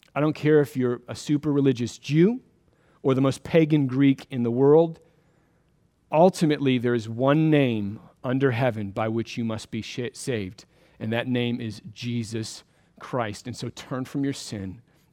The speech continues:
and trust in him." Trust in him.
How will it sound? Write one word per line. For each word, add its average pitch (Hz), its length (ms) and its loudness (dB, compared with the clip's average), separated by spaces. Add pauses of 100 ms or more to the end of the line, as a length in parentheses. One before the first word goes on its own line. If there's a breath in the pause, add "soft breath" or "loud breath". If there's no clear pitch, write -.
and 107 120 -8
trust - 420 -12
in 110 100 -10
him." 123 240 -10 (420)
Trust - 460 -4
in 131 80 0
him. 127 280 -4